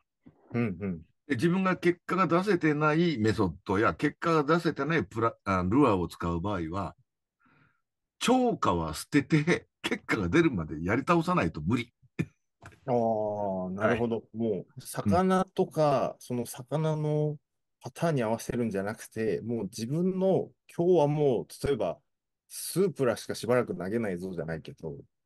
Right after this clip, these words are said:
Speaker 1: こうやり込むっていうことですね。
Speaker 2: そう。で、やり込むといいことがあるの。
Speaker 1: うん。
Speaker 2: 例えば、あの、民衆に迎合するっていう言い方があるじゃん。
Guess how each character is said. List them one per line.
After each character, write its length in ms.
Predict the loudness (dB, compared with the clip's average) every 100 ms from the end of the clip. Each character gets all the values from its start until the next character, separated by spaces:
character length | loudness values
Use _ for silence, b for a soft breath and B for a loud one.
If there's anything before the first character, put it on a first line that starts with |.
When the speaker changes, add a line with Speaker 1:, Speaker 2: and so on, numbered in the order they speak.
| -14
Speaker 1:
こ 60 | -6
う 60 |
や 100 | -2
り 120 | 0
込 140 | 0 0
む 80 | -2
っ 20 |
て 120 | -8
い 20 |
う 40 | -12
こ 60 |
と 100 | -12
で 80 | -12
す 160 | -14 -6
ね。 140 | -6 -8 _ _ -20 -18
Speaker 2:
そ 380 | -8 -6 -8 _ _ _
う。 20 | -4
で、 60 | 0
や 120 | 0
り 80 | 0
込 140 | -2
む 120 | 0
と 280 | 0 0 0 -2
い 60 |
い 40 | -2
こ 100 | 0
と 80 |
が 80 | 2
あ 20 |
る 80 | 2
の。 140 | 0 -8 _ _ _ _ _
Speaker 1:
う 60 | -2
ん。 460 | -2 -2 -4 -6 -10 _
Speaker 2:
例 180 | -6 -2
え 40 |
ば、 340 | 0 0 -2 -6 _ _ _ _ _ _ _ _ _ _ _ _ -8
あ 120 | -6
の、 380 | -6 -8 -14 -16 -20 -20 -20 _ _ _ _ _ _ _ _ 2
民 280 | 4 6 2
衆 380 | -2 -2 0
に 300 | 2 0 -2 -10 _ _ _ _ 0
迎 280 | 6 6 6
合 140 | 4
す 120 | 4
る 80 | 0
っ 40 |
て 120 | 0 0
い 40 |
う 20 |
言 80 | 0
い 20 |
方 160 | -2 -6
が 100 | -6
あ 40 |
る 60 | -8
じ 80 |
ゃ 40 |
ん。 60 | -12